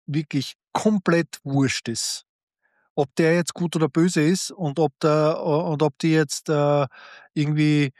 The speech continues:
äh, mit denen, äh, verhandeln oder nicht. Wenn das Ding mein Problem löst, dann nutze ich es. Und wenn es viel besser ist als alles andere,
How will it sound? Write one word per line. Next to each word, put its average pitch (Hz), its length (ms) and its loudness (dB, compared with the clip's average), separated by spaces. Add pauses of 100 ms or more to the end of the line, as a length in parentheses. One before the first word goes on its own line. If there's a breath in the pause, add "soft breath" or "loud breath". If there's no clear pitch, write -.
(320 soft breath)
äh, 151 260 2
mit 156 280 -2
denen, 160 480 0
äh, 170 400 -10
verhandeln 160 460 0
oder 156 120 2
nicht. 175 260 0 (340 soft breath)
Wenn 185 340 0
das 190 220 2
Ding 196 260 2
mein 170 220 2
Problem 165 420 0
löst, 160 500 0 (1000)
dann 139 140 0
nutze 156 240 -2
ich 113 100 -6
es. - 320 -10 (920)
Und 147 180 2
wenn 170 160 4
es - 180 0
viel 247 300 0
besser 196 340 2
ist 170 140 2
als 165 180 0
alles 151 240 2
andere, 165 440 0